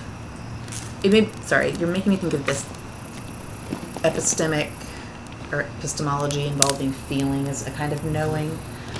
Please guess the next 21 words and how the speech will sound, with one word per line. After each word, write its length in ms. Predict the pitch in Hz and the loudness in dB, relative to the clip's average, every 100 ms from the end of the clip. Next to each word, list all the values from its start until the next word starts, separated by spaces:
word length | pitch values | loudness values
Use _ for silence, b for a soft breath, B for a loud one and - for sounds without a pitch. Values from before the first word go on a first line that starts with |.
| B - | B 6
And 180 | 185 | 8
I 120 | 185 190 | 12 12
was 160 | 185 | 12
thinking 340 | - 190 190 180 | 10 6 6 4
about 380 | 160 147 147 | 8 6 6
that 260 | 151 139 - - - - - - - | 6 6 6 -2 -10 -10 -8 -2 4
earlier 420 | 180 175 165 151 | 6 10 10 10
when, 120 | 147 | 8
um, 460 | 139 135 135 139 - - - - B B - - - - - | 4 4 2 0 -2 -6 -8 -8 B B -2 -2 -8 0 10
I 60 | 170 | 10
was 120 | 160 | 12
talking 240 | 165 170 | 10 10
about 320 | 160 143 160 | 8 8 10
using 260 | 165 170 160 | 4 4 2
statements 520 | - 170 - 143 135 | 6 6 6 4 2
like 160 | 139 139 | 2 4
"I 120 | 135 | 2
feel" 420 | 120 151 139 135 | 2 0 2 4
and 120 | 131 | 4
"I 80 | 131 | 4
believe." 520 | 127 135 139 135 113 | 2 2 2 2 0